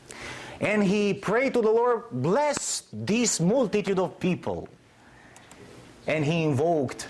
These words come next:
the name of Jesus. Now, we are living in the era where everybody can dress accordingly, according to their expectation, according to their conscience. But what is important, brethren,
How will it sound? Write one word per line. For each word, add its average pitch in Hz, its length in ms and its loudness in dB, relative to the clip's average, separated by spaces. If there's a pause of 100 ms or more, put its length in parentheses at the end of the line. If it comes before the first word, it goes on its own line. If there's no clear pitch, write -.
the 143 220 2
name 127 460 2
of 131 220 -2
Jesus. - 680 -2 (1700)
Now, 262 540 4
we 196 200 4
are 247 100 4
living 277 360 4
in 226 140 4
the 180 240 4
era 165 540 2
where 147 260 0
everybody 170 840 0
can 156 340 -2
dress 160 600 -4 (420)
accordingly, 135 800 0 (220)
according 151 360 0
to 139 120 -2
their 131 320 0
expectation, 135 720 -2
according 127 360 0
to 127 100 -2
their 117 200 0
conscience. 98 680 -6 (400)
But 180 220 2
what 185 260 2
is 240 200 2
important, 214 460 2
brethren, 214 420 2